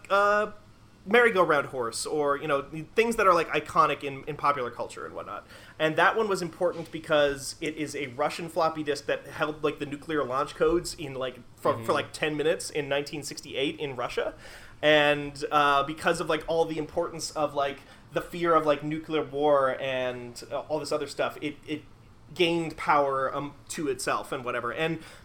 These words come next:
Speaker 1: people can be bound to these objects, which is what Jesse ends up doing, is, like, you can bind yourself to them if you're, like, special,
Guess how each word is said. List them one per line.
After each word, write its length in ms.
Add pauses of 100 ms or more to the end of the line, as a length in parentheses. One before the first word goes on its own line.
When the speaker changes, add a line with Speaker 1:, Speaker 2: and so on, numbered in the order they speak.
Speaker 1:
people 220
can 160
be 80
bound 400
to 60
these 160
objects, 440
which 140
is 80
what 220
Jesse 360
ends 120
up 120
doing, 260
is, 140
like, 220
you 80
can 140
bind 340
yourself 340
to 160
them 320
if 160
you're, 220
like, 300
special, 560